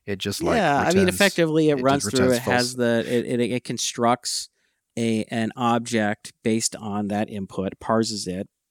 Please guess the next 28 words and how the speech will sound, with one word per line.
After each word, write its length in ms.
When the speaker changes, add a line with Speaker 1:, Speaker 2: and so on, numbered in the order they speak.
Speaker 2:
and 160
then 80
evaluates 680
that 160
they're 180
equivalent, 640
that 140
they're 120
equal. 520
And 540
for 460
expressions, 1200
I 60
mean, 140
for 120
strings, 440
it's 180
really 240
like, 380
okay, 260
is 100
it 120
one 160
of 40
these 140
four 220
strings, 420
right? 320